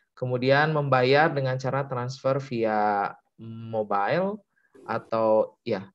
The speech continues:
eh, mobile banking ataupun, eh, apa, A T M. Nanti akan keluar kartu H K I, ya, bekerja sama dengan Bank B N I.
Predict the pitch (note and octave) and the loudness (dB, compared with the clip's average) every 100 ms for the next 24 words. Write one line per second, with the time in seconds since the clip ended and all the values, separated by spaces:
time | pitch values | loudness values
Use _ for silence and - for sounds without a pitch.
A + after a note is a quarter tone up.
0 | _ _ _ _ G#2 G#2+ G#2+ A2 G#2+ G#2+ | _ _ _ _ -6 -4 -2 -2 0 0
1 | G#2+ A2 A#2 D#3 G3 F3 A#2 A2 G#2+ - | 0 -2 -4 -4 -2 -4 -4 -4 -6 -4
2 | A#2+ A#2 A#2 A#2+ - G#2 F#2+ G2 F2+ F2+ | 0 0 0 -6 -8 -8 -6 -6 -6 -10
3 | - _ G#2 - C3 F3+ A#3+ - A2+ A#2 | -14 _ -14 -8 -6 -6 -8 -12 -6 -4
4 | A2+ A#2 F#3 - _ _ _ _ - - | 0 0 -2 -6 _ _ _ _ -20 -20
5 | _ - - A#2+ C3 D#3+ E3 E3+ E3+ - | _ -20 -10 -8 -4 2 6 6 4 -4
6 | - C3 - _ _ _ _ _ _ _ | -16 -18 -18 _ _ _ _ _ _ _
7 | B2 C3 C3 C3 A#2+ A#2 A#2 A#2 A#2 B2 | -8 -4 -2 -2 2 4 4 2 2 -2
8 | C3+ - B2 A#2 - A#2 A#2 G2+ G#2+ - | -8 -8 -4 -4 -4 -6 -6 -6 -8 -8
9 | F2+ E2+ - _ _ A#2 C3 - - A2 | -12 -14 -18 _ _ -8 -8 -12 -20 -10
10 | A2+ A2 A2+ A2 A#2+ A2+ A2 A2 G#2+ G#2+ | -6 -6 -6 -2 -2 -2 -4 -4 -6 -4
11 | G#2 G2+ G#2+ F2+ F2+ F2 E2+ | -6 -6 -6 -4 -4 -8 -10